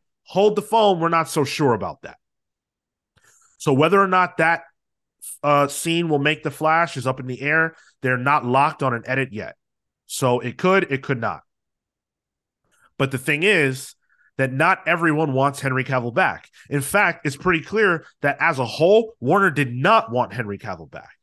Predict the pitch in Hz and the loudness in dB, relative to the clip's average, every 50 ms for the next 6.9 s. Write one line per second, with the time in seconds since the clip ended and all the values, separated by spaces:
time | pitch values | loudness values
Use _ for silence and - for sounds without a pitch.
0 | _ _ _ _ - - _ 151 165 175 190 170 185 185 190 185 170 165 165 151 | _ _ _ _ -20 -10 _ 0 2 2 2 2 2 0 2 2 2 0 0 0
1 | 156 160 160 151 147 165 156 139 127 113 113 113 135 131 - - - 135 110 - | 0 0 0 0 0 0 -2 -2 -4 -6 -4 -2 -2 -2 -2 -6 -10 -10 -8 -4
2 | 107 156 226 254 185 165 147 117 95 - - - _ _ 131 123 - - - 233 | -2 -2 -2 -2 -2 -4 -6 -4 -6 -10 -10 -12 _ _ -14 -12 -10 -2 0 2
3 | 208 185 180 - - 143 135 131 147 139 127 139 139 - - 170 170 175 175 - | 2 2 -2 -4 -10 -10 -10 -8 -6 -2 -2 -2 -2 -2 -2 0 0 0 -2 -4
4 | 143 135 - - 131 120 107 - 214 262 247 185 135 139 143 - _ _ _ _ | -6 -6 -6 -8 -10 -8 -4 0 0 2 2 2 0 0 -4 -8 _ _ _ _
5 | _ 135 151 151 139 143 135 - - 202 226 214 180 160 139 131 - 139 135 - | _ -2 0 0 0 -2 -4 0 0 2 4 4 4 4 2 -2 -4 -4 -12 -6
6 | - 180 185 175 - - 180 160 143 139 139 - - 143 143 143 143 | -2 -2 -2 -2 -4 -4 -4 -2 -2 -4 -8 -10 -10 -10 -10 -10 -12